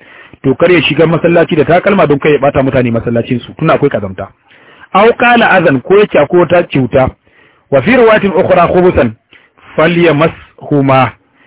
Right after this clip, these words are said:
falyamassahuma, to ya shafi wa'annan takalman ya goge su, ya ɗebe wannan kazamtar a ƙasa. Wal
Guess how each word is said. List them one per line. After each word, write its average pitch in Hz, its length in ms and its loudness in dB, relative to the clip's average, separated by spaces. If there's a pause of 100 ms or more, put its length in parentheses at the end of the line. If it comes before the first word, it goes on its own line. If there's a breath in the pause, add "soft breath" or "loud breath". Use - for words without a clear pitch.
(180 soft breath)
falyamassahuma, 135 1300 0 (480 soft breath)
to 143 100 0
ya 135 180 2
shafi 143 420 0
wa'annan 160 440 0
takalman 147 540 0
ya 120 100 0
goge 151 720 0
su, 110 140 -6 (440 loud breath)
ya 135 140 0
ɗebe 190 360 0
wannan 156 400 2
kazamtar 139 460 0
a 120 100 -2
ƙasa. 127 340 -4 (380 loud breath)
Wal 175 320 2